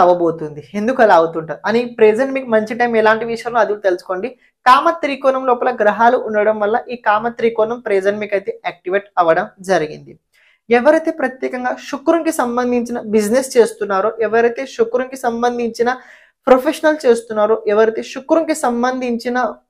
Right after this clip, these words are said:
కంపెనీ లోపల జాబ్ చేస్తున్నారో అలాంటి జాతకులకి ప్రెజెంట్ టైం బాగుండబోతుంది, అలాంటి జాతకులకి ప్రెజెంట్ టైం బాగుండబోతుంది. నేను ఎందుకు ఈ మాట చెప్తున్నా మీకు అనిపించదు, సప్తమ, ఏమంటే సప్తమ స్థానంలో మంచి గ్రహాలు ఉన్నాయి కదా అండి, మైనస్ ఎందుకు అలా చెప్తున్నారు,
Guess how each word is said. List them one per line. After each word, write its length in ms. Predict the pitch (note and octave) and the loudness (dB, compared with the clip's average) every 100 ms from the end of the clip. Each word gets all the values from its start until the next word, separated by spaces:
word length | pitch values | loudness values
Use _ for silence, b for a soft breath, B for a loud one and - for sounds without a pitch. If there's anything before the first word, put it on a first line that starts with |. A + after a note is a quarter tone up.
| - | 2
కంపెనీ 320 | A#3 A3+ B3+ C4+ | 2 2 0 0
లోపల 240 | B3+ B3+ A#3+ E3+ | 0 0 -2 4
జాబ్ 240 | G3+ C#4 - | 6 6 4
చేస్తున్నారో 520 | B3+ A3 - G3 G3+ C4 - | 2 2 -2 0 2 0 -2
అలాంటి 320 | F#3+ G3 G3 G3 F3 | 0 0 0 2 2
జాతకులకి 540 | E3 F3 F#3 F#3+ C#4 C#4 | 2 0 -4 -4 -8 -4
ప్రెజెంట్ 400 | G#3+ F3+ F#3 F3+ | -2 0 -2 -2
టైం 120 | F3+ A#3 _ _ F3+ | -4 -6 _ _ 6
బాగుండబోతుంది, 800 | F#3 E3+ D3+ D3 C#3+ C3+ _ _ _ _ _ _ b b F3+ | 8 6 0 -8 -10 -16 _ _ _ _ _ _ b b -2
అలాంటి 240 | F#3+ G3 F#3 | 0 2 4
జాతకులకి 480 | E3+ E3+ F3 F3+ B3 A#3 | 2 0 -4 -6 -6 -2
ప్రెజెంట్ 360 | F#3 E3+ D#3+ D#3+ | 0 0 -2 -4
టైం 100 | F#3 A#3 F#3 F3 | -6 -10 -6 4
బాగుండబోతుంది. 800 | F3 D#3+ D3+ D3 D3+ D3 C#3+ C3+ _ b b _ | 6 6 2 -6 -6 -10 -14 -18 _ b b _
నేను 120 | A#3+ B3+ | 0 2
ఎందుకు 220 | A#3+ C#4 D4 | 2 0 -2
ఈ 20 | C#4 | 0
మాట 140 | A#3 B3 | 0 0
చెప్తున్నా 260 | A#3 B3+ A#3+ | -4 -2 -2
మీకు 140 | B3+ C4 | 0 2
అనిపించదు, 440 | A3+ A#3+ A#3 A3 A#3 | 2 -2 -2 -4 -2
సప్తమ, 400 | G#3+ - A#3+ A#3+ A3 | -4 -4 -4 -2 0
ఏమంటే 180 | B3 C4 | 0 0
సప్తమ 340 | D#4+ - A#3+ B3+ | -2 -2 -6 -4
స్థానంలో 280 | - A#3 A#3+ G#3+ | 0 2 2 -2
మంచి 220 | G#3 A#3 G3+ | -2 -6 2
గ్రహాలు 340 | F#3+ F#3+ A3 A3 | 4 4 2 2
ఉన్నాయి 180 | G#3+ G#3+ | -2 -2
కదా 160 | F3 F3 | -2 -2
అండి, 160 | F3+ - F#3+ | -4 -16 _
మైనస్ 320 | F#3 F#3 A3+ A3+ | -2 0 -2 -4
ఎందుకు 220 | G3 G3 | -6 -4
అలా 100 | F#3 F3 | -4 -4
చెప్తున్నారు, 520 | D#3+ - D#3 D3 C3 | -10 -16 -20 -16 -16